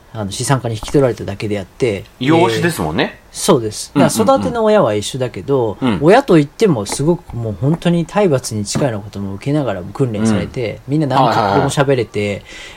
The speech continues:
Speaker 2: まあ、なんかこう、格闘技とかもすごくこう訓練されて、
Speaker 1: うん。
Speaker 2: 体術とかもあるみたいな、育てられたんですけど、
Speaker 1: うん。
Speaker 2: そうなると、もう、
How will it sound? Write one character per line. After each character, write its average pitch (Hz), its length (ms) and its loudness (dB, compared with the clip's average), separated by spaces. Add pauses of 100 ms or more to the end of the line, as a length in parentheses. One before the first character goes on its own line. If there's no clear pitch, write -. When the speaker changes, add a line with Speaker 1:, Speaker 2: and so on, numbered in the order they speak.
Speaker 2:
ま 165 100 4
あ、 139 40 6
な 143 100 2
ん 120 40 -4
か 110 80 -8
こ 113 140 -4
う、 104 40 -4
格 - 220 0
闘 165 100 4
技 127 80 2
と 104 100 -8
か 101 80 -8
も 98 100 -10
す - 140 -6
ご 113 120 -4
く - 40 -18
こ 104 140 -4
う 92 40 -6
訓 120 180 -4
練 95 120 -4
さ 101 120 -8
れ 92 100 -6
て、 120 360 0 (140)
Speaker 1:
う 127 80 0
ん。 120 260 2 (280)
Speaker 2:
体 131 180 2
術 104 140 -6
と - 80 -16
か 104 60 -8
も 107 140 -2
あ 110 60 0
る 95 60 -4
み 95 80 -14
た 92 80 -14
い 92 40 -12
な、 95 200 -12 (200)
育 123 200 -2
て 139 80 0
ら 151 80 4
れ 147 80 0
た - 80 -10
ん 80 40 -14
で 104 60 -16
す - 120 -4
け - 80 -6
ど、 110 340 -4
Speaker 1:
う 135 80 2
ん。 104 180 2 (560)
Speaker 2:
そ 277 240 -2
う 370 40 -2
な 370 100 4
る 156 80 2
と、 117 540 0
も 110 160 -10
う、 113 120 -12